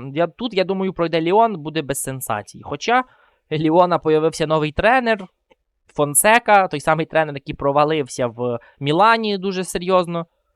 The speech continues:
Тому тут ще є якісь питання до цього матчу. Ну, все одно, я думаю, Фонсека тут повинен перегравати цю румунську команду. А З Тоттенхем. Ну, дуже непонятно, непонятний матч, і дуже штормить команду Анже Постекоглу.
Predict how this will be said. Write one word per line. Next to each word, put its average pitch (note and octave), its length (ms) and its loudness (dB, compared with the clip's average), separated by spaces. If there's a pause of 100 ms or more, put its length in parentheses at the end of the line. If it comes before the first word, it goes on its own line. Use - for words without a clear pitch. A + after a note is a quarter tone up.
(380)
Тому E3+ 320 -4
тут F#3 340 -10
ще E3 480 4
є C#3 300 0
якісь B2+ 280 -4
питання B2+ 420 0
до A#2 100 -4
цього C3+ 280 -4
матчу. B2+ 400 -2
Ну, E3 100 -6
все G3 180 2
одно, G3 200 2
я G3+ 100 2
думаю, F3 220 -2
Фонсека D#3+ 440 -4
тут - 200 -10
повинен C#3+ 340 -4
перегравати C3+ 580 -2
цю - 160 -14
румунську B2 420 -12
команду. A2 320 -12 (920)
А F3 120 6
З B3 140 6
Тоттенхем. F#3 760 -2
Ну, A3 100 -8
дуже F#3 400 2
непонятно, C#3 760 -2
непонятний D3 520 -4
матч, G#3 320 -4
і D#3+ 120 -2
дуже D3 520 -2
штормить D#3+ 760 -2
команду C3 680 -2 (420)
Анже C#3+ 300 0
Постекоглу. D#3 960 -2